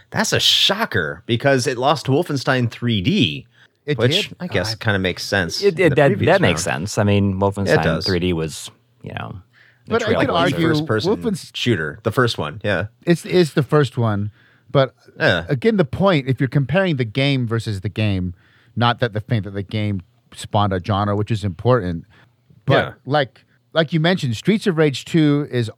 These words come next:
Speaker 2: often considered not the definition and still the best game in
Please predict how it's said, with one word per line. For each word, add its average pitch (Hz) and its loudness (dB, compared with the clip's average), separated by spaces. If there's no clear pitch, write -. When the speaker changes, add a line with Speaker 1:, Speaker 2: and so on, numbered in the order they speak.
Speaker 2:
often 131 0
considered 110 0
not 120 -2
the 113 -2
definition 131 0
and 123 0
still 156 2
the 127 0
best 117 0
game 117 0
in 107 0